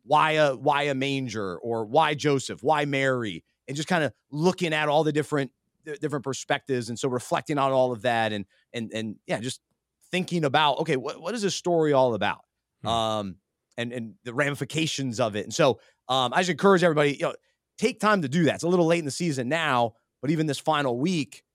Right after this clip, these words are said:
Speaker 1: you know,
Speaker 2: Yeah.
Speaker 1: days leading up, that, this is an opportunity. This is such a pivotal, uh, story. Of course, Jesus coming to earth, this is, this is, it's remarkable, but there's so much, uh, little hidden gems within the Christmas story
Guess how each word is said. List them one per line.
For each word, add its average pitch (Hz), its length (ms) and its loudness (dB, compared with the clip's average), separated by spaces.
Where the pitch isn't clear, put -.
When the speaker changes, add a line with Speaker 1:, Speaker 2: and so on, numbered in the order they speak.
Speaker 1:
you 95 120 -6
know, 82 60 -2
Speaker 2:
Yeah. 69 60 -6
Speaker 1:
days 147 260 0
leading 151 300 0
up, 165 320 2
that, 151 160 -6
this 147 200 -6
is 151 120 -4
an 151 40 0
opportunity. 143 760 -2
This 139 140 -8
is 147 100 -8
such 160 240 -2
a 156 80 0
pivotal, 151 560 2
uh, 120 360 0
story. 185 600 4
Of 165 140 -2
course, 180 220 2
Jesus 175 260 -6
coming 214 320 0
to 175 140 4
earth, 240 240 6
this 196 140 0
is, 190 160 -2
this 185 200 0
is, 180 40 0
it's 151 160 -12
remarkable, 165 760 2
but - 120 -8
there's 180 120 -6
so - 300 -2
much, - 340 -2
uh, 151 220 -2
little 196 260 6
hidden 208 380 0
gems 160 640 0
within 160 380 0
the 156 100 0
Christmas 160 460 -6
story 147 640 0